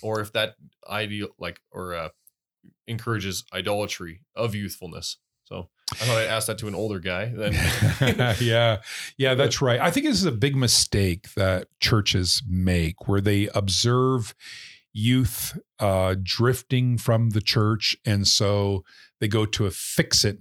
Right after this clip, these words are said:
Speaker 2: mentality and then establish, you know, a program for the youth or multiple programs for,
Speaker 1: Mm.
Speaker 2: uh,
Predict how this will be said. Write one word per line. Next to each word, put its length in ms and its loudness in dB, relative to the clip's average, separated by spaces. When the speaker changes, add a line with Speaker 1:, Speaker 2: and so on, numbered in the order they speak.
Speaker 2:
mentality 1040 0
and 140 -2
then 140 2
establish, 840 0
you 100 0
know, 300 0
a 100 0
program 720 0
for 260 -2
the 160 -4
youth 500 -2
or 380 -2
multiple 580 2
programs 920 0
for, 440 0
Speaker 1:
Mm. 300 -12
Speaker 2:
uh, 380 -2